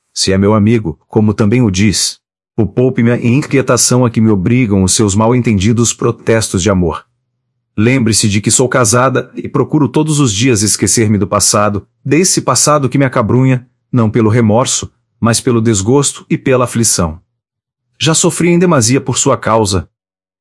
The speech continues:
Pague-me agora de tudo isso, deixando-me em paz. Não queira aumentar os motivos de queixas que tenho contra o senhor se supnum,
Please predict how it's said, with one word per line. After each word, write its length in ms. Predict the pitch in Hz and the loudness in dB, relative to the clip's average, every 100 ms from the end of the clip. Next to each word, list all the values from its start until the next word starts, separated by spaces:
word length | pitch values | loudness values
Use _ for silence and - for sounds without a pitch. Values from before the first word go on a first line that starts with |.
| _ _ | _ _
Pague-me 460 | - 104 117 135 135 | 0 0 2 2 2
agora 380 | 107 110 113 | 2 2 2
de 120 | 107 107 | 2 -2
tudo 360 | - 131 110 | -2 0 2
isso, 360 | 110 123 - 76 | 2 0 -4 -6
deixando-me 540 | 85 90 101 104 95 | -4 -2 0 0 2
em 100 | 104 | 0
paz. 560 | 101 87 78 - - _ _ _ _ - | 0 -2 -2 -6 -8 _ _ _ _ -2
Não 180 | - 175 | 0 0
queira 260 | 151 180 143 | 0 2 2
aumentar 400 | 127 117 143 143 | 2 2 2 0
os 80 | |
motivos 400 | 117 107 131 113 | 0 0 0 0
de 100 | 101 | 0
queixas 540 | 104 120 127 - 139 - | 0 0 0 0 -2 -2
que 120 | 127 | -4
tenho 340 | - 147 156 | -2 0 0
contra 320 | - 156 156 143 | 0 0 0 0
o 40 | |
senhor 460 | - 139 120 143 139 | 0 0 2 2 0
se 180 | - | -2
supnum, 520 | 170 175 151 113 110 | -2 -2 -4 -2 -2